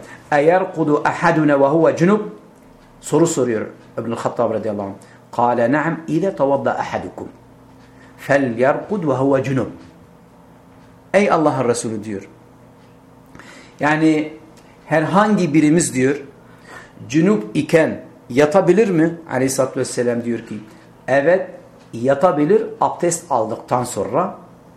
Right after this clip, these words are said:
ve abdest aldıktan sonra ne yapabilir? Yatabilir, bir sakıncası yoktu." Yani ille de gusül abdesti alması şart değildir. Ancak namaz vakti geldiği zaman orada ne yapacak? Uykudan kalkacak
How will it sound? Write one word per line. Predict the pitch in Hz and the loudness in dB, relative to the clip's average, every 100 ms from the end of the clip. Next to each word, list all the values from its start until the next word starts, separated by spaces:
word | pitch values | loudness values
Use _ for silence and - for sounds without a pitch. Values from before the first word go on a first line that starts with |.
| - - - - | -20 -20 -20 -6
ve | 139 | -2
abdest | 147 - 180 - | -2 0 0 0
aldıktan | 139 123 - 139 135 | -2 -2 -4 -4 -2
sonra | - 110 123 156 196 - - - 147 | -4 -4 0 0 -2 -8 -20 -6 0
ne | |
yapabilir? | 160 147 135 123 143 185 - - - - - - - - - - - - - | 0 0 0 0 0 0 -4 -18 -20 -20 -20 -20 -20 -20 -20 -20 -20 -20 -10
Yatabilir, | 120 113 156 165 160 - 120 135 107 | -4 -2 -2 -4 -6 -8 -6 -4 -4
bir | 131 | -8
sakıncası | 135 117 - 120 120 - 135 | -6 -8 -6 -8 -8 -8 -6
yoktu." | 123 - 120 | -6 -6 -8
Yani | 107 - 190 | -8 -4 -2
ille | 170 143 123 | 0 0 -2
de | 107 | -4
gusül | 110 - 170 135 | -4 -2 -2 -2
abdesti | 127 120 110 - - | -6 -8 -10 -10 -2
alması | 151 127 123 123 180 185 - - - | 0 0 -4 -6 -6 -6 -16 -20 -20
şart | - 170 156 - | -4 -2 -2 -2
değildir. | 143 127 104 98 - - 120 | -2 -2 -4 -10 -16 -8 -2
Ancak | 139 151 139 127 120 - | 0 2 0 0 -2 -2
namaz | 117 131 190 185 | -4 0 0 2
vakti | 196 202 | 0 0
geldiği | 180 190 190 208 202 | 2 4 2 0 2
zaman | 196 208 247 233 - - - - | 2 2 0 -2 -10 -20 -20 -4
orada | 147 143 | 0 2
ne | 185 | 2
yapacak? | 190 156 151 165 185 185 | 2 2 0 2 -2 -4
Uykudan | 139 135 131 151 147 107 - | -8 -6 0 0 0 -4 -6
kalkacak | 120 - 123 160 196 | -4 -4 -2 2 0